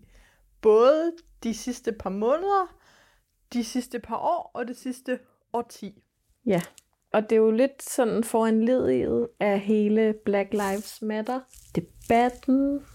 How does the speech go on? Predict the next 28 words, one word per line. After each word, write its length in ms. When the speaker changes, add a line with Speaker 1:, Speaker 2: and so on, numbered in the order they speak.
Speaker 1:
Bevægelsen. 680
Speaker 2:
Bevægelsen, 1160
øh, 260
alt 320
det, 140
der 80
sker 540
på 100
den 300
front 440
lige 160
Speaker 1:
Mm. 60
Speaker 2:
nu. 220
Alle 220
de 80
snakke, 460
der 100
er 240
lige 200
nu 480
om 300
racisme, 960
strukturel 680
racisme, 1040
øh, 320
den 200
racisme, 460
man 340